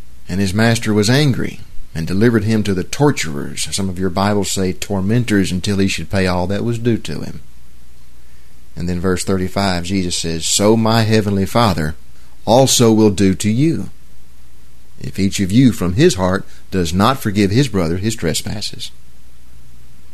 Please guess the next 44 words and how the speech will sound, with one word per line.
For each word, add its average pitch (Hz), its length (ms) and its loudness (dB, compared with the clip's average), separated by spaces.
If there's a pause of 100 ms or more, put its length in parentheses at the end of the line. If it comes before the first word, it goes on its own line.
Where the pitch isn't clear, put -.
(560)
Now, 92 200 0
folks, 151 340 2
if - 140 -2
you're 160 120 4
like 147 300 2
me, 87 400 2
this 123 240 2
parable 104 560 2
was 90 140 -2
very 127 360 2
comfortable 80 600 -2
until 92 240 0
we 87 100 0
got 95 260 0
to 92 80 -4
the 87 240 0
end. 80 280 -4 (880)
It - 140 -6
turns 160 300 4
out 117 300 2
there 120 200 4
are 98 160 2
four 135 560 4
interpretations 127 960 2
to - 120 -4
this 98 160 0
parable, - 520 0
and 92 140 -2
I'm 101 80 2
gonna 113 220 2
give 107 180 2
you 101 140 4
all 123 180 6
four 156 260 4
of 104 120 4
them 117 140 2
so 107 120 -2
you 110 160 4
can 107 180 2
make 113 200 4
up 110 180 2
your 98 180 2
own 135 460 6
mind. 113 720 0